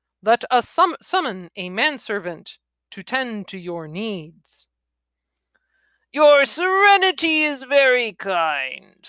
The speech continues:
the messenger said, and if he knew that there were only two manservants in the entire household of Adenami, he gave no sign.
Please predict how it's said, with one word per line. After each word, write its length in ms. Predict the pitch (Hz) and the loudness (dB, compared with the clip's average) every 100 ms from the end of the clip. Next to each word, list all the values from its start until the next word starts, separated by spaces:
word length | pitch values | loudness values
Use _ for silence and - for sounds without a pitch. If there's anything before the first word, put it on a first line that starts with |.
| - | -12
the 80 | 175 | -8
messenger 400 | 170 175 170 160 | -8 -8 -12 -12
said, 580 | - 165 180 208 240 - | -8 -6 -4 -4 -6 -8
and 140 | 208 208 | -6 -6
if 100 | - | -6
he 120 | 233 | -8
knew 180 | 277 339 | -4 -2
that 120 | 285 | 0
there 120 | 208 | 0
were 140 | 190 185 | 0 -2
only 180 | 180 170 | -6 -6
two 200 | - 247 | -10 -6
manservants 920 | 196 180 - 180 165 170 170 - - | -6 -4 -4 -6 -6 -8 -8 -6 -6
in 80 | 208 | -4
the 80 | 185 | -4
entire 320 | 165 165 156 151 | -4 -4 -4 2
household 460 | 320 392 196 175 | 2 2 0 -2
of 160 | 170 - _ _ _ - | -2 -6 _ _ _ -2
Adenami, 800 | 190 165 175 285 214 165 175 180 _ _ | 0 0 4 4 4 -2 -8 -10 _ _
he 120 | 247 | -14
gave 220 | 240 262 | -6 -4
no 120 | 196 160 | -4 -6
sign. 580 | - - 156 - 190 | -10 -10 -12 -16 -20